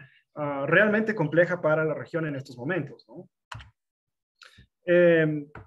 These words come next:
igual, bueno, es, es, es preciso mencionar que en términos de importa-, de exportación, de, de intercambio, eh, eh, intrarregional, la región tiene un des-,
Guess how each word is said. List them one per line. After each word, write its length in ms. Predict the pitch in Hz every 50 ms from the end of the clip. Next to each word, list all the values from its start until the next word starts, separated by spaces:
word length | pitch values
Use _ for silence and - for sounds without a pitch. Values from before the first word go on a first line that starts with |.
| _ _ _ _ _
igual, 340 | - 269 233 262 269 233 196 190
bueno, 340 | 226 226 202 170 151 156
es, 600 | - - - - - - - - - 214 170 -
es, 160 | 233 202 - -
es 160 | 208 170 -
preciso 340 | - 196 160 190 180 - 208
mencionar 500 | 185 160 135 156 156 156 165 180 214 220
que 80 | 214 175
en 80 | 151
términos 360 | 160 170 185 190 190 175 160
de 60 | - 151
importa-, 380 | 135 147 139 135 147 127 - -
de 80 | 160
exportación, 800 | 151 - - 147 - - 131 - - 160 175 185 180 180 175 175 -
de, 180 | 156 147 143
de 180 | 139 - 143 139
intercambio, 720 | 135 135 143 131 - - 156 175 175 170 160 139 - - - _ _ _ _ _ _ _
eh, 580 | - 139 135 131 131 127 127 120 120 - - - 139
eh, 840 | 135 135 131 127 127 123 120 120 117 113 117 117 110 104 - -
intrarregional, 920 | 160 175 170 180 170 165 151 143 127 - - 143 135 143 151 175 208 214 180
la 100 | 165 143
región 540 | - 120 - - - 165 180 196 196 180 - _ _ _ _ _ _
tiene 200 | _ 175 190 214
un 40 | 196
des-, 160 | 156 135 -